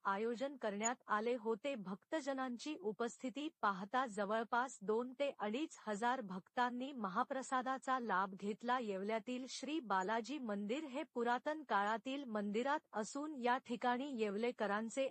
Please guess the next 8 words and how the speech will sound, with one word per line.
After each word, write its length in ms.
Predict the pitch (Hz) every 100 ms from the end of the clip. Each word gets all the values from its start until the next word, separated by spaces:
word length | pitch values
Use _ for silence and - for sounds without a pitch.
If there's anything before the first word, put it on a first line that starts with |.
| -
आराध्य 540 | 196 202 226 220 233
दैवत 500 | 262 202 208 269 -
म्हणून 340 | 226 233 294 285
मंदिराकडे 760 | 214 208 220 277 294 262 262 -
पाहिले 380 | 208 185 226 240
जाते. 400 | 214 208 202 247
नऊशे 540 | 220 190 226 - 311
वर्षाची 640 | 226 185 175 175 160 185